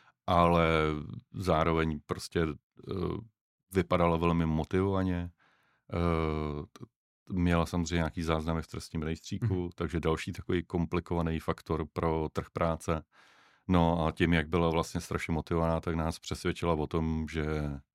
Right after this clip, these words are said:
Speaker 1: prostě je ten správný člověk <laughs> a že určitě má šan-, eh, šanci si t-, to místo vyzkoušet, eh, začít na něm pracovat.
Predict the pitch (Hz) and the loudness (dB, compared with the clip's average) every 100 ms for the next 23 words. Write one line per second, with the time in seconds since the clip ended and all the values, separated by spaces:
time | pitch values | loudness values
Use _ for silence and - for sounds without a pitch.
0 | _ 82 82 - 85 80 76 76 82 - | _ -6 -6 -4 -2 0 0 0 -2 0
1 | 87 78 78 73 78 76 76 - _ _ | 0 2 0 -2 -2 -2 -4 -8 _ _
2 | _ - - _ _ _ _ _ - 92 | _ -16 -16 _ _ _ _ _ 2 4
3 | 82 82 78 87 78 78 73 - 82 87 | 6 2 0 0 0 0 -4 -8 -4 -2
4 | 80 76 73 - 90 82 - 92 85 - | 0 0 -2 -4 -4 -4 0 0 0 -2
5 | 82 - - 82 - - _ - _ 95 | -4 -4 -6 -8 -10 -14 _ -20 _ 2
6 | 85 - 87 90 110 101 - 90 85 - | 2 4 2 4 2 2 4 4 4 -2
7 | - - - 87 80 78 76 78 - 82 | -20 -20 -6 0 0 0 0 -2 -2 -8
8 | - 82 76 73 71 - 73 64 | -4 -2 0 0 -2 -2 -2 -4